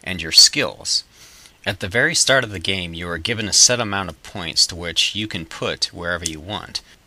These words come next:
It is important to realize the relationship between your primary attributes and your skills. How many points you put into a certain attribute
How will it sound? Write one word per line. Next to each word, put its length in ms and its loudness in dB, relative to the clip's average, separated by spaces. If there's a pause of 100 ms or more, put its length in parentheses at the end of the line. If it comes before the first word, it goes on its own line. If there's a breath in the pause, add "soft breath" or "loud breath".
(1000 loud breath)
It 140 0
is 120 2
important 500 -2
to 100 0
realize 720 -2
the 120 -12
relationship 800 -2
between 440 -4
your 360 -6
primary 600 -2
attributes 640 -2
and 220 -8
your 80 -6
skills. 640 2 (720 loud breath)
How 180 0
many 240 2
points 500 -2
you 120 -4
put 500 -4
into 360 -4
a 60 -4
certain 380 4
attribute 640 -4